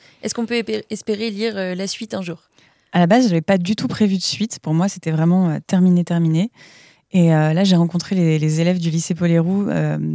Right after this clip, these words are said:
Speaker 2: la plupart m'ont vraiment demandé, ils m'ont demandé une suite, hein. Ils m'ont même pas demandé s'il allait avoir une suite. Ils m'ont dit, « Il faut que tu, que tu fasses une suite. »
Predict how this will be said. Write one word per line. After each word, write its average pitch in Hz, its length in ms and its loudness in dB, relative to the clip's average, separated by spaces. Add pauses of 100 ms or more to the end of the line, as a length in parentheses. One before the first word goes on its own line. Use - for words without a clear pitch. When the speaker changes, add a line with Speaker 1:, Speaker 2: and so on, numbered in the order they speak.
(380)
Speaker 2:
la 160 100 0
plupart 202 300 -2
m'ont 170 120 2
vraiment 170 480 0 (160)
demandé, 180 480 4
ils 175 80 2
m'ont 160 120 4
demandé 196 360 4
une 180 120 2
suite, - 240 -8
hein. - 100 -6
Ils 160 80 2
m'ont 165 100 6
même 180 160 6
pas 208 140 4
demandé 190 460 2
s'il - 160 -2
allait 170 160 2
avoir 165 180 0
une 170 80 0
suite. 262 160 -4
Ils 220 60 2
m'ont 175 100 2
dit, « 175 320 -2
Il 185 140 0
faut 240 340 0 (400)
que 185 60 -10
tu, 170 260 -10
que - 80 -6
tu 170 220 -4
fasses 214 400 0
une 185 100 0
suite. » - 400 -6